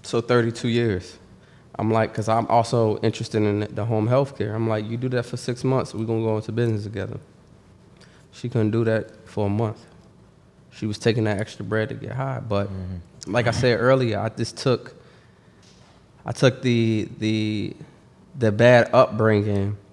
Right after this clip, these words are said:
Speaker 1: and just turned it all into lessons, right? But I had to step away, uh, step away a couple of months ago because she did it in front of my daughter. When I went out there to get her that, that, that night, I took her back to the house, and I left Saturday.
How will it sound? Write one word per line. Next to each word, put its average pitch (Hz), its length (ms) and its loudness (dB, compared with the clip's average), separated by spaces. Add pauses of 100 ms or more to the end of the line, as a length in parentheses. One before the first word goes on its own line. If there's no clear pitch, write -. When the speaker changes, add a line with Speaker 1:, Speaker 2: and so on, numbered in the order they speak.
(1200)
Speaker 1:
and 107 120 -2
just 104 140 -2
turned 120 220 4
it 101 140 -2
all 110 260 4
into 104 220 -2
lessons, 101 580 -2 (300)
right? 98 260 0 (840)
But 107 120 6
I 104 80 4
had 107 160 4
to 107 60 -4
step - 280 -2
away, 107 260 -2
uh, 104 200 -2
step 113 260 -4
away 107 260 0
a 101 60 -2
couple 107 240 -4
of 104 60 -2
months 110 240 0
ago 101 180 -4
because 101 240 -6
she - 140 -6
did 101 160 -2
it 98 40 0
in 95 100 -2
front 95 220 -4
of 90 40 -6
my 95 60 -8
daughter. 101 320 -4 (720)
When 95 120 0
I 101 60 4
went 104 200 2
out 107 140 4
there 107 120 2
to 101 80 -2
get 107 220 2
her 104 120 0
that, 101 280 -4
that, 101 280 -2
that 101 120 -2
night, 110 320 0 (1080)
I - 60 -14
took 110 220 -2
her 104 40 0
back 104 200 -2
to 104 100 -6
the 104 80 -4
house, 110 440 -4 (160)
and 101 140 -2
I 101 60 -2
left 104 260 0
Saturday. 104 520 -2